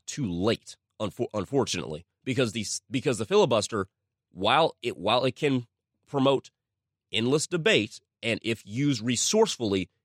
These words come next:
can promote something that is actually productive, has been used very, very,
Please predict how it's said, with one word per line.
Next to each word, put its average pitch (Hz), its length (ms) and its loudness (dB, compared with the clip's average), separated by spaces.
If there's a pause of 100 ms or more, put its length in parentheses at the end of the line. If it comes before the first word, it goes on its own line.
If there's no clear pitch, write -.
(100)
can 104 200 -6
promote 120 440 0
something 131 500 0
that 110 120 4
is 101 160 0
actually 107 400 -2
productive, 104 640 -2 (300)
has 139 240 0
been 139 260 -2
used 135 480 0 (260)
very, 165 560 0 (140)
very, 135 440 2